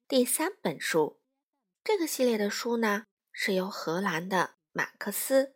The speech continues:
维尔修斯所作，由湖南少年儿童出版社出版。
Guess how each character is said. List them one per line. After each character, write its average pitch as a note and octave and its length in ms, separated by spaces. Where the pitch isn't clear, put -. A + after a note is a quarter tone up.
维 G3 60
尔 A#3 160
修 B3 300
斯 F4 260
所 B2+ 220
作， - 400
由 E3+ 240
湖 - 260
南 F#3 260
少 A3+ 280
年 F3+ 200
儿 F#3 160
童 A3 160
出 - 140
版 A#3 180
社 C#4 300
出 - 180
版。 - 280